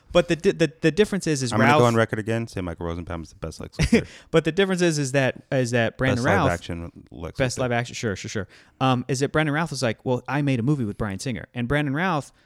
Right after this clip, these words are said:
Speaker 1: m-, at least at one point, 'cause it m-, kinda made headlines, is that Brandon Ralph was like, "Yeah, there were times where, like, he, Brent, like, Bryan Singer was, like, yelling at people, and I didn't appreciate that, and I didn't like that." Like, stuff that, like, you didn't have to do as the director of a movie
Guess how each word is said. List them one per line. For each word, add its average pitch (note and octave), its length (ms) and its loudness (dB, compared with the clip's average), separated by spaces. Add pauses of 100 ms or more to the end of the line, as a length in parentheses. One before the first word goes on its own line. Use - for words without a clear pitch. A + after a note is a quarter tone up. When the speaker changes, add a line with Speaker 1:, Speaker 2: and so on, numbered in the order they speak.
(300)
Speaker 1:
m-, C3 200 -2
at C#3 120 2
least D#3+ 280 0
at - 100 0
one D3+ 220 0
point, D3 260 -2
'cause A#2+ 140 -4
it B2 100 -6
m-, A#2 80 -4
kinda C3+ 240 2
made A#2+ 220 2
headlines, D3 360 -2
is G#2+ 100 -6
that A2 100 -6
Brandon C3 240 -4
Ralph B2+ 160 -6
was A#2 100 -10
like, A2 160 -6
"Yeah, E3+ 480 -2 (140)
there D3+ 180 -4
were F#3 100 -2
times F3 300 -6
where, D#3+ 80 -4
like, B2+ 180 -4
he, - 300 -8
Brent, C#3 300 -6
like, C3 200 -4
Bryan C3+ 200 -2
Singer C#3+ 180 -2
was, A#2+ 140 -4
like, G#2 120 -6
yelling A2+ 360 -2
at - 80 -8
people, F#2 420 -8
and G#2+ 140 -6
I A#2+ 80 0
didn't A2 260 -4 (100)
appreciate - 460 -8
that, - 220 -14 (240)
and G#2 100 -4
I A#2 100 2
didn't G#2 200 -2
like F2 200 -12
that." - 220 -14
Like, A#2 160 -4 (240)
stuff - 300 0
that, D#3+ 100 -2
like, C#3+ 200 0
you C3 100 -2
didn't D#3+ 220 2
have D3+ 160 -2
to B2 80 -2
do B2+ 380 4
as A#2 140 -4
the A2+ 100 -2
director A#2 360 -4
of G2+ 60 -10
a G2+ 40 -6
movie F#2+ 480 -4